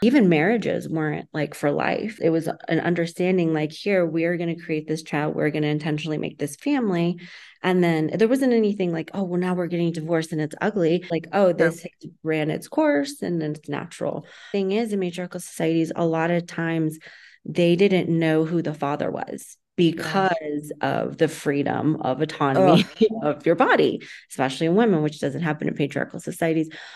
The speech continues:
Speaker 1: But the point is, is that when we went to patriarchal societies, then they wanted to know whose son that was. And so that's when they started taking the man's name instead of the woman's.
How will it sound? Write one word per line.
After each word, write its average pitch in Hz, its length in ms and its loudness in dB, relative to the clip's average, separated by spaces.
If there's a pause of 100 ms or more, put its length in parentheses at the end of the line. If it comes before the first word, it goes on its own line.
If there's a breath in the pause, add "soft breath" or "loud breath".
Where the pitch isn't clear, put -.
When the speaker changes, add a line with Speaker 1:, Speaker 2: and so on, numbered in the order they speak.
(120)
Speaker 1:
But 185 540 2
the 170 120 2
point 180 340 2
is, 180 420 2
is 151 160 -4
that 160 240 -4
when 165 160 0
we 160 160 0
went 156 300 -2
to 151 240 0
patriarchal 220 600 0
societies, 156 720 -2 (400 loud breath)
then 160 800 2 (220)
they 185 100 8
wanted 185 320 6
to 160 80 2
know 156 240 4
whose 143 240 -4
son 113 160 -4
that 82 180 -6
was. - 320 -8 (300)
And 151 140 2
so 151 120 0
that's 160 400 0
when 147 140 0
they 143 100 0
started 139 380 -2
taking - 520 -6
the 143 80 0
man's - 400 -2
name - 380 -10 (340 loud breath)
instead 147 420 0
of - 360 0
the - 80 -8
woman's. - 560 -8